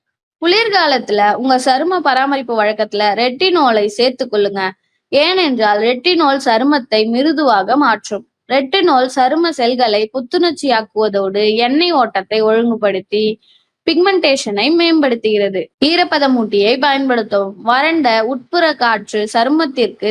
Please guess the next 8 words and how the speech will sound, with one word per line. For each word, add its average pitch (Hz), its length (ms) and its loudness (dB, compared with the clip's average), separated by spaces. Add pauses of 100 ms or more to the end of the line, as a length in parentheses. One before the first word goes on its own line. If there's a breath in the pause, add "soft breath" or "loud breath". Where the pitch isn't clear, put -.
தீங்கு 311 360 2
விளைவிக்கும். 208 640 -2 (420)
ஈரப்பதமூட்டி 269 920 0
ஈரப்பதத்தை 254 760 0
சேர்த்து 208 520 -2
சரும 294 420 2
நீரேற்றத்தை 262 800 0 (160)
திறம்பட 269 480 2